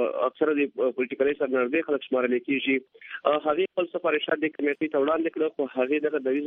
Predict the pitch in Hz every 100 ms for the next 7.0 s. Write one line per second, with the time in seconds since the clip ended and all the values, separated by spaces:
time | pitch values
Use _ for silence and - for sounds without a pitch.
0 | 156 151 151 151 151 - - - 143 143
1 | 147 147 - 175 165 156 139 151 143 -
2 | 151 160 151 127 127 123 151 156 151 -
3 | 147 151 123 120 143 143 135 123 - 151
4 | 131 127 143 - 147 151 151 147 147 139
5 | 120 120 147 123 135 135 127 139 143 139
6 | 123 131 135 135 123 - - 120 123 120